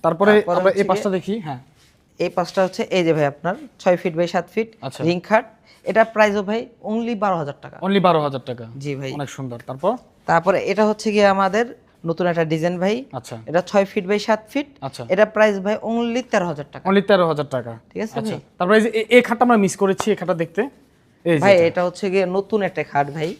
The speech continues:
Speaker 1: অনেকে এটাকে চায়না বলে।
Speaker 2: ভাই, চায়না মল বল-, বলবো কেন ভাই?
Speaker 1: চায়না
Speaker 2: আমাদের
Speaker 1: মডেল।
Speaker 2: দেশে কি ভাই, দেশের নামে, এটার নাম দিয়ে দিলাম ভাই, আমরা কি নাম দেওয়া যায় ভাই? দেশে তো কত নাম সুন্দর আছে। এটা পদ্ম খাট দিয়ে দিই।
Speaker 1: পদ্ম
Speaker 2: সমস্যা
Speaker 1: খাট।
Speaker 2: কি ভাই?
Speaker 1: হ্যাঁ।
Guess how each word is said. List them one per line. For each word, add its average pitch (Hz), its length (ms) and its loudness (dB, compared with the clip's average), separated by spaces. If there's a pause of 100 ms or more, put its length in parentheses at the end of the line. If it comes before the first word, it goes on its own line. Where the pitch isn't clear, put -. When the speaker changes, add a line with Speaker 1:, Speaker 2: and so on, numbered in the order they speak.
(100)
Speaker 1:
অনেকে 202 180 2
এটাকে 247 180 4
চায়না 214 300 4
বলে। 131 260 -2 (260)
Speaker 2:
ভাই, 240 140 6
চায়না 285 300 8
মল 269 220 6
বল-, 233 260 6
বলবো 202 300 6
কেন 151 220 2
ভাই? 139 100 -2
Speaker 1:
চায়না 196 180 8
Speaker 2:
আমাদের 214 260 6
Speaker 1:
মডেল। 139 60 -2
Speaker 2:
দেশে 208 240 0
কি 226 100 -4
ভাই, 214 120 4
দেশের 175 420 -4
নামে, 190 320 4 (260)
এটার 226 300 2
নাম 247 240 2
দিয়ে 254 140 6
দিলাম 240 280 4
ভাই, 220 200 2
আমরা 214 180 2
কি 247 180 -2
নাম 254 200 2
দেওয়া 214 180 8
যায় 165 120 4
ভাই? 143 120 -2
দেশে 175 280 -2
তো 214 120 -16
কত 254 180 0 (140)
নাম 202 240 0
সুন্দর 165 220 -6
আছে। 143 160 -8 (220)
এটা 240 180 2
পদ্ম 269 260 6
খাট 208 160 0
দিয়ে 180 200 -2
দিই। 156 240 -4
Speaker 1:
পদ্ম 214 160 6
Speaker 2:
সমস্যা 156 200 4
Speaker 1:
খাট। 143 120 -6
Speaker 2:
কি 135 100 -10
ভাই? 131 100 -8
Speaker 1:
হ্যাঁ। 220 280 2